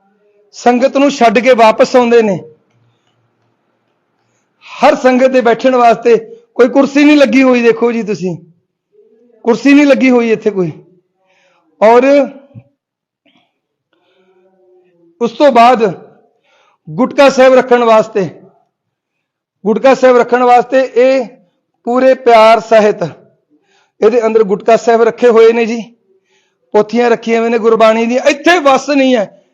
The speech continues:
ਇੱਕ ਹੋਰ ਚੀਜ਼ ਵਿਖਾਉਣਾ ਜਿਹੜੀ ਗੁਰਦੁਆਰੇ 'ਚ ਹੈ ਹੀ ਨਹੀਂ ਹੈ ਜੀ। ਬਹੁਤ ਲੱਖਾਂ ਗੁਰਦੁਆਰਿਆਂ 'ਚੋਂ ਇੱਕ ਗੁਰਦੁਆਰੇ ਵਿੱਚ ਹੋਏਗੀ ਜੀ, ਉਹ ਆਪ ਜੀ ਨੂੰ ਵਿਖਾਉਂਦੇ ਹਾਂ। ਚੱਲਦੇ ਹਾਂ ਜੀ ਇੱਕ ਹੋਰ ਜਗ੍ਹਾ ਦੇ ਉੱਤੇ। ਤੁਸੀਂ ਸੋਚੋਗੇ,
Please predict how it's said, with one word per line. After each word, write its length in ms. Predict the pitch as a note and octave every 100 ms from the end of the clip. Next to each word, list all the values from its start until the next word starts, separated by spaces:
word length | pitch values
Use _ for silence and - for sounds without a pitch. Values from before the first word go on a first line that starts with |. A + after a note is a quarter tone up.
| _
ਇੱਕ 240 | C4 C4
ਹੋਰ 360 | F#4 B3 B3 C#4
ਚੀਜ਼ 220 | C#4 C#4+
ਵਿਖਾਉਣਾ 420 | C#4 C4 C4 C#4 D4
ਜਿਹੜੀ 240 | C4+ C#4+
ਗੁਰਦੁਆਰੇ 480 | C4 C#4 B3 C#4 C#4
'ਚ 100 | C#4+
ਹੈ 140 | C#4+ B3+
ਹੀ 160 | C#4+
ਨਹੀਂ 180 | D4 C#4
ਹੈ 80 | C4+
ਜੀ। 120 | C#4+ G3+
ਬਹੁਤ 560 | B3+ D#4 F4+ F4 A#3+ _ _ _
ਲੱਖਾਂ 340 | C4+ C4+ D4+
ਗੁਰਦੁਆਰਿਆਂ 500 | C#4+ C4+ B3 C4 B3+
'ਚੋਂ 140 | B3 B3+
ਇੱਕ 140 | B3
ਗੁਰਦੁਆਰੇ 440 | A#3+ A3+ A3 A3+ A3
ਵਿੱਚ 200 | G#3+ A3
ਹੋਏਗੀ 360 | F#3+ F#3 F3+ E3+
ਜੀ, 140 | E3+ E3 _ _ _ _ _ _
ਉਹ 140 | C4 D4+
ਆਪ 200 | C#4 A#3+
ਜੀ 100 | C4+
ਨੂੰ 140 | B3+
ਵਿਖਾਉਂਦੇ 300 | A#3 A3 A3+
ਹਾਂ। 80 | B3
ਚੱਲਦੇ 340 | - A3 G#3+ A#3+
ਹਾਂ 80 |
ਜੀ 100 | A#3
ਇੱਕ 140 | A#3+ G#3
ਹੋਰ 260 | F#3 A3 A3+
ਜਗ੍ਹਾ 280 | G#3+ G#3 G#3
ਦੇ 120 | G#3
ਉੱਤੇ। 260 | E3+ F#3+ F3+ - _ _ _
ਤੁਸੀਂ 220 | G#3 C4 C#4
ਸੋਚੋਗੇ, 640 | - A#3+ A#3+ C#4 C#4 D4